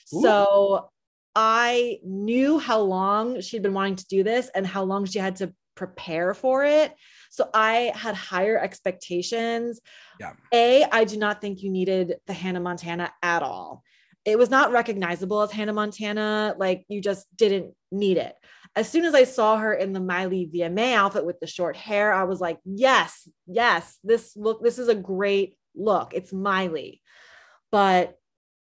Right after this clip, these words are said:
Speaker 2: Michelle Visage did a better Miley impersonation. Like,
Speaker 1: Right, I
Speaker 2: Spice
Speaker 1: mean,
Speaker 2: did
Speaker 1: ag-
Speaker 2: not get the voice at all. And then adding the, uh, uh, it was, like, goofy.
Speaker 1: It was, it was
Speaker 2: Like,
Speaker 1: goofy. It wasn't, it
Speaker 2: yeah.
Speaker 1: wasn't Miley, it was goofy. But
Speaker 2: And
Speaker 1: no,
Speaker 2: then I
Speaker 1: like, going back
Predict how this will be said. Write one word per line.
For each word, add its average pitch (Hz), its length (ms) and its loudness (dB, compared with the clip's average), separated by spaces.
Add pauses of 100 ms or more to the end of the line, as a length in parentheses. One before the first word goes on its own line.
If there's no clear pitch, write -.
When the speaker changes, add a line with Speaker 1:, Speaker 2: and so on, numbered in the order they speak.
(120)
Speaker 2:
Michelle 226 460 -2
Visage 226 540 2
did 190 140 -2
a 175 60 0
better 170 280 -2
Miley 165 340 -6
impersonation. 160 880 -10
Like, 285 140 4
Speaker 1:
Right, 226 220 4
I 196 100 4
Speaker 2:
Spice 220 40 6
Speaker 1:
mean, 226 240 8
Speaker 2:
did - 100 -2
Speaker 1:
ag- 208 120 2
Speaker 2:
not 233 240 2
get 233 160 -4
the 214 100 -2
voice 220 320 2
at 226 100 0
all. 180 360 -2 (120)
And 226 140 -2
then 226 100 2
adding 233 420 2
the, 202 200 2 (180)
uh, 170 60 -8
uh, 277 420 4 (180)
it 311 600 2
was, 523 80 -6
like, 247 180 0 (520)
goofy. 285 200 8
Speaker 1:
It 208 40 6
was, 233 240 4
it 247 180 4
was 220 140 6
Speaker 2:
Like, 233 80 4
Speaker 1:
goofy. 202 460 6
It 156 40 -8
wasn't, 208 380 -2
it - 40 2
Speaker 2:
yeah. - 40 4
Speaker 1:
wasn't 247 240 4
Miley, 175 240 0
it 247 40 0
was 277 100 0
goofy. 330 520 -4 (260)
But 240 100 4
Speaker 2:
And 262 60 6
Speaker 1:
no, 330 100 8
Speaker 2:
then 285 80 2
I 285 40 4
Speaker 1:
like, 185 140 2
going 247 280 4
back 220 300 -2